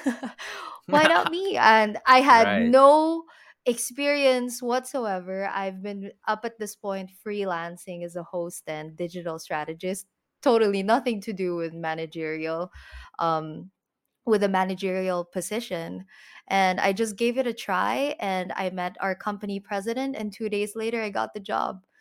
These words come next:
Speaker 1: So it was a
Speaker 2: Grabe.
Speaker 1: pretty insane jump. Yeah.
Speaker 2: Right. Right. From, from being a D J that, di ba, is more of, uh, really vocalizing and, uh, and conversing with a lot of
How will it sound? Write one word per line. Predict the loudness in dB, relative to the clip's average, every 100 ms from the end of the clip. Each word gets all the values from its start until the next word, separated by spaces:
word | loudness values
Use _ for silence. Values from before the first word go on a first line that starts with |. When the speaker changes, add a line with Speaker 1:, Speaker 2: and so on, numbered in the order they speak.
| _ _ _
Speaker 1:
So | -4 2 4 4 2 -2 -8 -10
it | -8 -6 -6 -4 0
was | 2 0
a |
Speaker 2:
Grabe. | -2
Speaker 1:
pretty | 0 2
insane | 0 0 0 0 -2 -4
jump. | -2 -2 -2 -8 _ _ _ _
Yeah. | -6 -4 -4 -8 -14 _ -10
Speaker 2:
Right. | -6 -4 -6 -12 _ _ _ _ _ _
Right. | -8 -6 -4 -6 _ _ _
From, | -2 0 0 -2
from | 0
being | 0 -2 -2
a | -2
D | -2 -4
J | -4 -4 -4 -6
that, | -6 -8 -12
di | -8
ba, | -6 -6 -8 -12 -12
is | -10
more | -6 -4 -4
of, | -6 -10 -6
uh, | -4 -4 -6 -10 _ _ _
really | -6 -4 -4
vocalizing | -4 -6 -4 -6 -6 -6 -8 -10 -10 -10
and, | -12 -10
uh, | -10 -10
and | -8
conversing | -6 -4 -4 -6 -6 -4 -4
with | -4
a | -2
lot | -2
of | -2